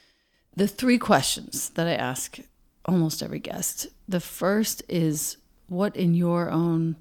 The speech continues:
personal space or in the space around you needs,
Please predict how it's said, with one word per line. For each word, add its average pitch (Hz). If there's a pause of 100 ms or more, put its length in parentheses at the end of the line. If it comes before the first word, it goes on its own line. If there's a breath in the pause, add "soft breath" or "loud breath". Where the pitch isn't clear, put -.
(680 loud breath)
personal 247
space 233
or 202
in 180
the 170
space 165
around 170
you 160 (100)
needs, 165